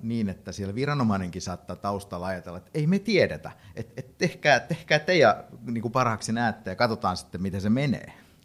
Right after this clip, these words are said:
Tää tietysti on niinku lähtökohtaisesti korporaatioiden riskienhallintamalleissa aika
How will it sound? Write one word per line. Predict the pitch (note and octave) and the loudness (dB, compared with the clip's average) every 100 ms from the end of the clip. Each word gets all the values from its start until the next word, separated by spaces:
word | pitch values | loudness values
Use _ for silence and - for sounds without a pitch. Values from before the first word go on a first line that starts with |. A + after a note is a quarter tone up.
| _ _ - _ _ _ | _ _ -20 _ _ _
Tää | A2+ A#2+ | -6 -4
tietysti | B2 G#2+ - | -2 -4 -2
on | G#2+ | 0
niinku | G#2 G#2+ | 0 0
lähtökohtaisesti | A2 B2+ - A2+ G2+ - F2 - F2+ | -2 -2 -6 -6 -6 -6 -12 -12 -14
korporaatioiden | - G#2+ G2+ G2+ F#2+ E2+ F#2+ F2 F2+ | -6 -6 -4 -2 -2 -2 -6 -8 -6
riskienhallintamalleissa | A2 A2 G#2 F2 F2 E2+ E2 E2+ D#2+ F2 - | -8 -6 -8 -6 -8 -8 -8 -8 -8 -10 -10
aika | F#2 F#2+ | -6 -4